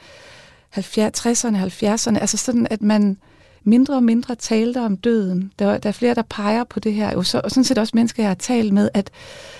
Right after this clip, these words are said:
at ældre på syge, altså der, der så er,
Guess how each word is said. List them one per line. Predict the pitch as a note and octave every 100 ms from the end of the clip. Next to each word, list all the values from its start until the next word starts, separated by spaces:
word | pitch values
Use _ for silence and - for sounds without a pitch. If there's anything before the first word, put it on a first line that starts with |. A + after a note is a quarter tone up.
| - - _ _ -
at | G3+ - - - _ _ _ _ _ _ _ _
ældre | A3+ A3+ - A#3+ G3
på | - F#3+
syge, | - A3 A#3 A3+
altså | G#3 - G3+ A3
der, | G#3 G3+
der | A3
så | G3 G#3
er, | G3 G3+